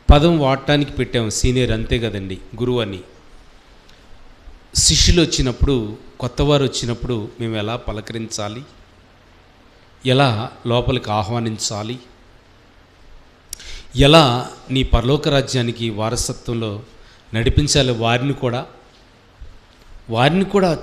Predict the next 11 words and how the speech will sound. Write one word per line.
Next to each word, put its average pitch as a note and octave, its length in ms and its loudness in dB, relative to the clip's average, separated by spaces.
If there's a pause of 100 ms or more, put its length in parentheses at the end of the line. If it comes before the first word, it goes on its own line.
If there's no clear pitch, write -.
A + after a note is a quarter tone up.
చక్కగా C#3+ 200 -2
మంచి C#3 380 0
మార్గంలో B2 500 -4
నడిపించాలి. A2+ 680 -8 (880)
అమ్మా, A2+ 400 -2 (1600)
ఇప్పుడు C3 240 4
నీ B2 160 2
పక్కవారికి C#3+ 680 -2
షేక్ B2+ 300 0
హ్యాండ్ B2 240 0
ఇచ్చావేమో, G#2+ 640 -4